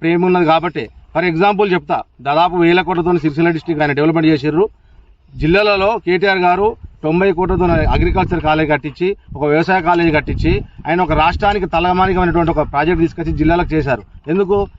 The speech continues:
ఈ ప్రాంతం మీద ఆయనకు ప్రేమ ఉన్నది కాబట్టి చేశారు. ఇదే కాదు, జిల్లాలో రోడ్ వైండింగ్ కానీ ఇంకా, ఇంకా అనేక రకమైన పనులు చేశారు. మండలం, మండలంలో కూడా చేశారు కాబట్టి ఆయన ఈ ప్రాంత బిడ్డ కాబట్టి చేసిర్రు. మరోసారి మీరు ఈ ప్రాంత బిడ్డ కాదు, ఈ ప్రాంత బిడ్డ కాదు అనే మాటలు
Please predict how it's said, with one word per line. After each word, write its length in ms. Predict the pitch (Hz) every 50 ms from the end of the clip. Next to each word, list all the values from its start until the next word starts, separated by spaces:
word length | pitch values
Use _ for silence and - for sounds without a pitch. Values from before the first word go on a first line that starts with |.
| - -
ఈ 60 | 147
ప్రాంతం 360 | 147 - 147 151 165 165 185 185
మీద 120 | 190 185
ఆయనకు 140 | 175 170 151
ప్రేమ 280 | 120 147 156 170 175
ఉన్నది 180 | 180 170 165 170
కాబట్టి 240 | 160 156 160 160 180
చేశారు. 360 | 165 170 156 135 135 110 - - - - - - 147
ఇదే 180 | 160 185 196
కాదు, 240 | 185 190 185 175 156
జిల్లాలో 360 | 139 151 165 180 180 175 175
రోడ్ 200 | 160 160 165 170
వైండింగ్ 340 | 180 180 175 170 165 165 156
కానీ 240 | 151 151 156 175 190
ఇంకా, 220 | 185 175 165 151
ఇంకా 240 | 151 165 170 190 185
అనేక 200 | 175 196 214 214
రకమైన 220 | 220 214 208 202
పనులు 340 | 196 147 160 165 175 180 175
చేశారు. 460 | 151 165 170 139 143 127 120 127 123 123 123 117 - - - _ _ -
మండలం, 420 | 135 156 165 170 190 196 196 190 156 160
మండలంలో 460 | 147 147 151 160 165 175 180 175 165
కూడా 280 | 160 160 170 185 180 135 - _ _ _ - -
చేశారు 260 | 160 170 147 180 170 170
కాబట్టి 500 | 160 160 165 170 151 170 165 143 127 123 _ - - - -
ఆయన 100 | 147 160
ఈ 80 | 160 151
ప్రాంత 300 | 151 185 185 185 180 185
బిడ్డ 200 | 170 185 170 190
కాబట్టి 380 | 185 180 175 180 175 190 156 185
చేసిర్రు. 320 | 185 147 180 160 123 101 - - - - -
మరోసారి 380 | 127 147 180 190 165 196 185 190
మీరు 240 | 196 190 175 165
ఈ 100 | 160 175
ప్రాంత 280 | 165 180 180 180 170 180
బిడ్డ 220 | 170 170 170 170
కాదు, 280 | 175 170 170 165 170 165
ఈ 100 | 156 165
ప్రాంత 240 | 160 170 175 160 170
బిడ్డ 200 | 160 165 165 170
కాదు 140 | 165 165 160
అనే 100 | 156 147
మాటలు 420 | 143 147 156 165 190 180 151